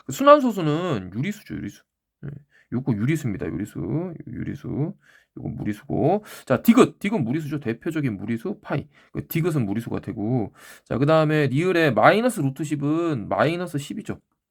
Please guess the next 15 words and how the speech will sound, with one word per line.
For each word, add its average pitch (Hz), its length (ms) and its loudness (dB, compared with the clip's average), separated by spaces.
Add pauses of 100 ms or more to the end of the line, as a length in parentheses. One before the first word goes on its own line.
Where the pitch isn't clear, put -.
(140)
어쨌든 139 380 0
얘도 127 160 2
유리수잖아요, 107 600 -4
유리수. 98 420 -8 (680)
그러니까 120 440 0
무리수는 175 600 2
기억하고 165 480 2
디귿이고, 135 840 0 (340)
실수는 269 460 -2
이거 185 300 -4
유리수, 233 280 0
무리수 165 220 0
합친 233 240 -4
거니까 160 380 0
기응 185 420 -4